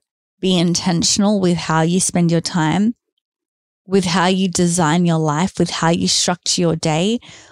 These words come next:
what you do, what you don't do. And I understand whether you are an employee or an entrepreneur, there's quite possibly things you have to do in your day now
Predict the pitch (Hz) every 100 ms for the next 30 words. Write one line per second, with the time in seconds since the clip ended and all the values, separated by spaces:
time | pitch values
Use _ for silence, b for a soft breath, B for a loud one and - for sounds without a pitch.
0 | B - 175 202 190 180 180 170 - 180
1 | 180 220 240 240 180 165 180 175 - 160
2 | 165 - 175 175 214 - b b b b
3 | _ - 233 226 - 240 254 240 240 233
4 | - 214 196 190 180 185 185 190 185 180
5 | 165 170 - 175 165 160 - 170 160 165
6 | - - 185 185 180 - 170 - - 180
7 | 165 156 165 - - _ _ _ - -
8 | 196 190 - - 208 - - 208 - 196
9 | 190 175 - 185 160 160 - - - B
10 | B B B - 190 196 165 175 - 185
11 | 165 175 165 - 180 165 165 175 160 165
12 | 160 156 170